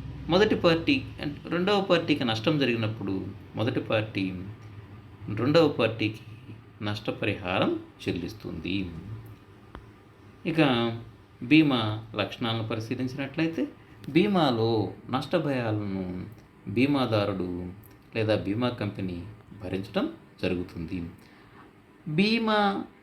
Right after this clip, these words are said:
పాలసీ తీసుకున్నటువంటి వ్యక్తికి లేదా బీమా పొందగోరే వ్యక్తికి, బీమా పొందిన వ్యక్తికి ఆకస్మిక నష్టాలు సంభవించినట్లయితే బీమాదారుడు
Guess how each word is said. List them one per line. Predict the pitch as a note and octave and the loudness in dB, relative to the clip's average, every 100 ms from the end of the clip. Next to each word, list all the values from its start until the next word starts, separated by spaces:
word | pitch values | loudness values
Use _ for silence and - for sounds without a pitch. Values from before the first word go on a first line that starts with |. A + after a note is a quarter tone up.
| - | -2
పాలసీ | D3 D3+ D3+ D#3+ | 2 2 2 0
తీసుకున్నటువంటి | - B2+ - B2+ G#2+ F#2+ F#2+ E2+ | 0 0 0 -4 -2 -2 -4 -4
వ్యక్తికి | F2+ - - - F#2+ F#2+ - - | -6 -8 -12 -6 -4 -4 -10 -6
లేదా | A2 A2+ A2 | 2 4 4
బీమా | F#2+ G2+ A#2+ C#3+ | 2 0 2 0
పొందగోరే | C#3+ C3+ C3+ B2+ C3 B2+ | 0 0 0 0 0 0
వ్యక్తికి, | B2+ - - A#2+ A#2 A2+ - - - - | -2 -6 -14 -8 -8 -8 -16 -20 -20 -2
బీమా | C3 D3+ C#3+ | 0 2 0
పొందిన | - B2 C#3+ D3+ B2+ | 0 0 2 4 4
వ్యక్తికి | A2 - G#2 G#2 F#2+ G2 - - A2+ | 2 0 -4 -2 -2 -4 -10 -12 -4
ఆకస్మిక | D3 F#3+ C4 - D#3+ C3 | -2 -2 -4 -4 -4 -2
నష్టాలు | G#2 - A#2+ A2 | -2 -2 -2 0
సంభవించినట్లయితే | G#2+ - G2+ G2+ F#2+ G2 F2+ G2 F2 - G2 G2 E2+ - - - - - - - - - B2+ | -2 -2 -2 -2 -2 -6 -8 -10 -12 -6 -4 -2 -6 -12 -18 -20 -20 -20 -14 -14 -14 -14 -2
బీమాదారుడు | B2+ C#3+ D3 A#2 G#2+ G2+ F#2 F2+ F2 | 4 6 6 4 4 4 0 -2 -4